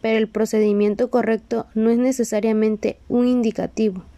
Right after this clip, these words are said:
de que los controles estuvieron operando. Por lo tanto, es preferible verificar los resultados mismos de los procedimientos o medidas de control,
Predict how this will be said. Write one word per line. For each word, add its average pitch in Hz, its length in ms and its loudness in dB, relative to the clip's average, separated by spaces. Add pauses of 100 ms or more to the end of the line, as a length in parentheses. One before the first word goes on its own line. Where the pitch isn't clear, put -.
(920)
de 233 240 -2
que 240 140 0
los 233 240 2
controles 233 840 0
estuvieron 208 560 2
operando. 233 500 -2 (380)
Por 220 160 0
lo 220 160 2
tanto, 220 520 0 (120)
es 226 120 -4
preferible 233 640 0
verificar 226 540 -2
los 214 160 0
resultados 220 520 -2
mismos 220 480 0
de 226 140 0
los 214 140 0
procedimientos 202 1000 -2
o 240 60 -2
medidas 196 480 0
de 196 120 -4
control, 226 420 -2